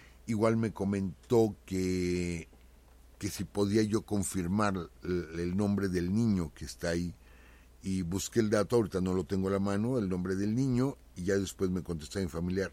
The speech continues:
"Es que acá en Estados Unidos querían confirmar porque es el bisabuelo de una amiga, y este, y el bisabuelo platicaba que él era ese niño el que estaba ahí". Dice, "Y ahora que, que tú nos confirmaste el nombre, pues sí, sí es la,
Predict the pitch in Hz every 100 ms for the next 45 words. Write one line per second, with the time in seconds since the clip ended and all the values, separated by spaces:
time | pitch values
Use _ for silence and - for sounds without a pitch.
0 | - 95 - 104 - 101 95 104 101 90
1 | 120 113 101 92 - - - - - 104
2 | 104 113 104 113 101 107 104 101 - -
3 | - - 101 80 82 - 85 85 107 87
4 | 78 80 82 80 82 80 76 98 - -
5 | - - - - 85 87 80 - 82 85
6 | 82 80 69 65 85 87 90 90 - 82
7 | - 85 85 80 - 90 87 82 - 85
8 | 95 95 82 78 - - 87 82 85 95
9 | - - - - - - 71 82 80 90
10 | 90 92 85 - 82 80 73 - 65 95
11 | 98 95 82 - 90 92 90 87 - 98
12 | 92 98 85 76 - 82 80 - 80 80
13 | 65 71 62